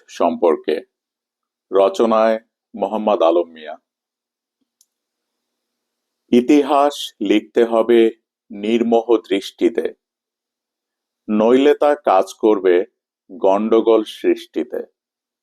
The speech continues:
কোনোরকম গল্প দিয়ে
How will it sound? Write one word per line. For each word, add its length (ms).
কোনোরকম 600
গল্প 440
দিয়ে 300